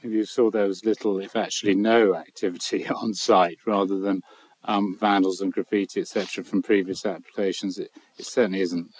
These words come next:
accept-, acceptable for the proposed use, even with my tourism hat on. And I, I, I hope one day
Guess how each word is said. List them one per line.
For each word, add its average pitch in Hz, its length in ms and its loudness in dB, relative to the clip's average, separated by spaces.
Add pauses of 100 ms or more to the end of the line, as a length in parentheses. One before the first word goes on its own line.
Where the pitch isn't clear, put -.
accept-, - 460 -6
acceptable 110 540 -2
for - 160 -6
the 95 140 -4 (240)
proposed 101 460 0
use, 101 180 2
even 101 240 4
with 101 200 6
my 87 160 -4
tourism 90 440 -2
hat 95 280 -4
on. 90 160 -8 (460)
And 101 380 -2
I, 110 400 -6
I, 123 60 -8
I 110 40 -4
hope 110 220 2 (180)
one 113 360 4
day 87 340 2